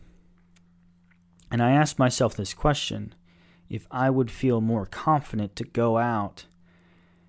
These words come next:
and talk to people about Christ and the gospel if I could do a miracle, if I could do an actual real miracle where I,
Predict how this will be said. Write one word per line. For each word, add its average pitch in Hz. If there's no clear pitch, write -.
and 104
talk 165
to -
people 107
about 101
Christ 98
and 113
the 101
gospel 98
if 139
I 127
could 107
do 110
a 120
miracle, 101
if -
I 107
could 98
do 113
an 110
actual 117
real 117
miracle 107
where 101
I, 95